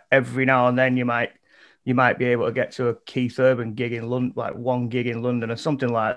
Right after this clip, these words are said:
that. It was really, really, really sporadic, as, as I'm sure you know. But, um, for a musician, it was just pretty bleak before that. And anyway, we, we, we kind of, me and Gary were going around these, they were like line dance festivals,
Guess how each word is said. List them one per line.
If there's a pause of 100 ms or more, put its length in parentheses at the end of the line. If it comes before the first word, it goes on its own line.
that. (360)
It
was
really,
really, (240)
really
sporadic,
as,
as
I'm
sure
you
know. (520)
But,
um, (440)
for
a
musician,
it
was
just
pretty (380)
bleak
before
that. (340)
And
anyway,
we, (140)
we,
we
kind
of, (500)
me
and
Gary (360)
were
going
around
these, (420)
they
were
like
line
dance
festivals,